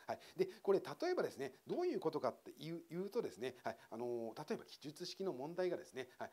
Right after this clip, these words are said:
あの、まあ、記述式の問題で、まあ、あの、回答第一欄、第二欄、第三欄まであった。はい。という時にですね、はい。あの、まあ、あの、まあ、もちろんですね、第一欄から解かなければならない問題、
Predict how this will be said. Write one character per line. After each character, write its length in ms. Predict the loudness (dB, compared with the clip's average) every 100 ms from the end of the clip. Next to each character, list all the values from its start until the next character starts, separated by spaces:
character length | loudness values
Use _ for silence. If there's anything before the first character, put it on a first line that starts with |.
| -10
あ 80 | -10
の、 160 | -8
ま 100 | -10
あ、 20 |
記 140 | -10 -12
述 160 | -8
式 140 | -6 -4
の 80 | -4
問 120 | 0
題 140 | 2
で、 140 | 0 -2
ま 100 | -6
あ、 500 | -8 -20 -20 -12 -8
あ 40 |
の、 300 | -8 -8 -10 -8
回 160 | -8 -2
答 140 | 0
第 120 | 0
一 120 | 0 -4
欄、 120 | -2
第 160 | -2
二 80 | -2
欄、 140 | -4 2
第 160 | 2
三 180 | 2 -2
欄 140 | 0
ま 60 | 0
で 80 | 0
あ 40 |
っ 60 | -2
た。 120 | -4 -4 -6
は 80 | -8
い。 40 | -6 -2
と 120 | 0
い 100 | 0
う 60 |
時 180 | -2 -2
に 60 | -4
で 80 | -4
す 80 |
ね、 140 | -4 -4 -6
は 80 | -8
い。 40 | -6
あ 60 | -6
の、 380 | -4 -2 -4 -8 -10
ま 120 | -2 0
あ、 40 |
あ 40 |
の、 220 | 0 -4 -8 _ _ _ _ _ -2
ま 120 | 2
あ、 20 | 4
も 120 | 4
ち 100 | 2
ろ 60 |
ん 20 | 2
で 80 |
す 40 | 4
ね、 80 | 6
第 160 | 6
一 100 | 4
欄 100 | 0
か 60 | -2
ら 60 |
解 120 | 2 2
か 60 |
な 80 | 4
け 60 | 0
れ 60 |
ば 60 | -2
な 80 | 2
ら 60 |
な 80 | 0
い 60 | 0
問 140 | -2
題、 180 | 2 2